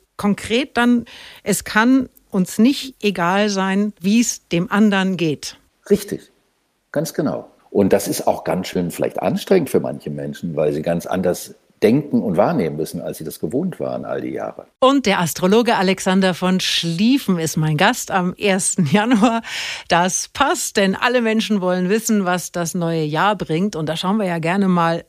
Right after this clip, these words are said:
Speaker 1: in unser Horoskop. Und die meisten von uns machen einen großen Fehler, weil sie schauen unter ihrem Sternzeichen. Das ist wenig aussagekräftig, Alexander. Viel wichtiger ist der Aszendent, richtig?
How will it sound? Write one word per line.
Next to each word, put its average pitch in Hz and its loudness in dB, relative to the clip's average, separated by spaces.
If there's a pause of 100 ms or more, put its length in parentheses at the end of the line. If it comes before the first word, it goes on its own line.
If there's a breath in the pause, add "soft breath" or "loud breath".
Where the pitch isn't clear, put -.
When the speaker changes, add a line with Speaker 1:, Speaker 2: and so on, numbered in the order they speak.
Speaker 1:
in 175 0
unser 156 0
Horoskop. 151 -2 (400 loud breath)
Und 233 2
die 220 0
meisten 311 2
von 254 0
uns 254 2
machen 226 0
einen 190 -2
großen 208 0
Fehler, 202 -2
weil 180 0
sie 220 -2
schauen 202 0
unter 175 -2
ihrem 165 -2
Sternzeichen. 147 -2
Das 135 -14
ist 156 -6
wenig 294 0
aussagekräftig, 143 -4
Alexander. 151 0
Viel 285 2
wichtiger 254 0
ist 214 -2
der 180 -2
Aszendent, 175 0
richtig? 330 -2